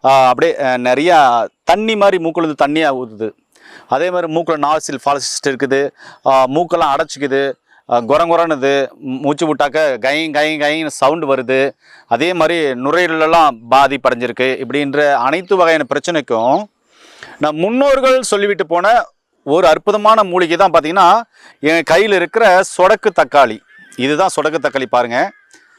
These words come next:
இந்த சொடக்கு தக்காளி ரொம்ப ரொம்ப அற்புதமான ஒரு மூலிகை.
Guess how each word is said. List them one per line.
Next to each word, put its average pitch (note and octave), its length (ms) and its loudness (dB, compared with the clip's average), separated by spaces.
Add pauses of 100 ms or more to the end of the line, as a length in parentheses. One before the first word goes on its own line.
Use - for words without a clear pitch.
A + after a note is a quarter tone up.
(840)
இந்த F3+ 340 0 (100)
சொடக்கு A3 260 -2 (100)
தக்காளி F3 500 -2
ரொம்ப F3 300 -2
ரொம்ப A3+ 280 0
அற்புதமான G3+ 680 2
ஒரு E3 160 0
மூலிகை. C#3 380 -2